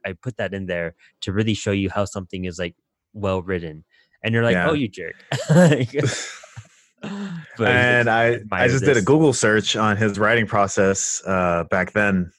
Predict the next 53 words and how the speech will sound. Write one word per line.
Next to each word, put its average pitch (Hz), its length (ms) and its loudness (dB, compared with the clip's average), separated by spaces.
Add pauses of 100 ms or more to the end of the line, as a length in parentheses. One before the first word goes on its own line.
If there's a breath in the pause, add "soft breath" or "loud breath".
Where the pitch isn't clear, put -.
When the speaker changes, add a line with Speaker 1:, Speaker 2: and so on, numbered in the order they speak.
(680)
Speaker 2:
Um, 90 320 -6 (380)
and 175 80 2
I 190 60 4
think 226 180 2
this 196 100 4
is 156 80 0
worth 120 180 4
talking 98 340 0
about 95 260 2
because 110 260 2
Stephen 202 320 4
King 135 220 2
is 104 100 2
literally 120 280 4
one 110 120 2
of 101 80 2
the 90 240 -2
biggest 127 480 2 (140)
authors 95 420 0
in 98 60 2
the 92 80 2
world, 85 340 0
and 95 160 -2
he's 113 160 0
writing 117 320 2
a 87 100 -2
comic. 87 440 -6 (760)
Speaker 1:
Yeah. 101 240 -2 (360)
Speaker 2:
And 107 180 0
this 110 100 0
is 110 80 -2
definitely, 104 640 2
you 101 120 0
know, 85 160 -2
something 92 580 0
people 107 260 -4
should 123 200 -4
learn 151 220 2
about, 71 220 -4
I 73 100 -2
feel 78 200 -6
like, 82 200 -10 (120)
because, 87 600 -4 (400)
you 92 80 -2
know, 85 240 -4 (100)
you 107 100 -2
don't 117 120 2
really 123 200 4
have 123 200 2
that 101 140 2
happen 117 260 -2
too 90 160 -6
often. 85 300 -14